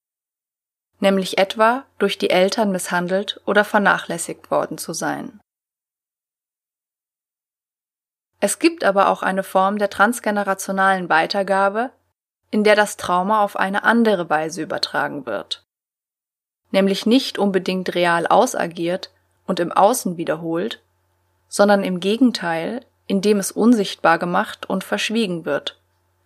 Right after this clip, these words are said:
es als ungreifbarer Spuk durch die Familiengeschichte geistert.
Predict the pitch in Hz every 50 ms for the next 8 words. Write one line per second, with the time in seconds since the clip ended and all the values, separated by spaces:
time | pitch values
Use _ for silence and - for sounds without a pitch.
0 | _ _ - 196 - 208 190 190 - - _ 220 240 262 269 262 214 208 202 202
1 | - - 180 180 185 185 170 165 165 - - - - 180 190 226 220 - - -
2 | _ 196 185 - - 208 - - 202 208 214 202 185 170 165 165 156 160 - -
3 | - 170 - - - - - - - - - - - - - - - - -